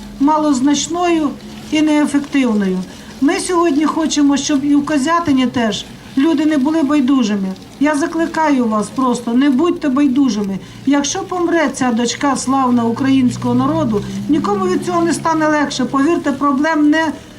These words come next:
зменшиться, навпаки, ще більше збільшиться проблем. І про це говорить зараз вся міжнародна спільнота. Тому я вас дуже прошу зараз, ось ми під цим зверненням просимо всіх, хто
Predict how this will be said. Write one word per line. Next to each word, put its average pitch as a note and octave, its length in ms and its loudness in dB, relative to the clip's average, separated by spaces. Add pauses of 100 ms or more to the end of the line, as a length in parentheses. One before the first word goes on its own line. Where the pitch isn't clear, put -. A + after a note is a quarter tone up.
(140)
зменшиться, A#3+ 840 0 (140)
навпаки, D4 540 0
ще - 200 -2
більше D4 440 2
збільшиться A3 640 0
проблем. G3+ 460 0 (520)
І D4 80 2
про D#4+ 200 0
це F4+ 180 -4
говорить E4 420 2
зараз D4+ 280 2
вся - 240 -4
міжнародна C#4 600 2
спільнота. G#3+ 640 0 (360)
Тому D4 360 2 (300)
я D4+ 140 2
вас E4 160 0
дуже D4+ 260 0
прошу E4 420 -2
зараз, A3+ 460 -2 (320)
ось D4 200 -2
ми D#4 120 2
під - 220 -2
цим D#4+ 200 2
зверненням B3 800 2 (580)
просимо D4+ 560 0 (260)
всіх, F4 220 -4
хто D#4 400 -4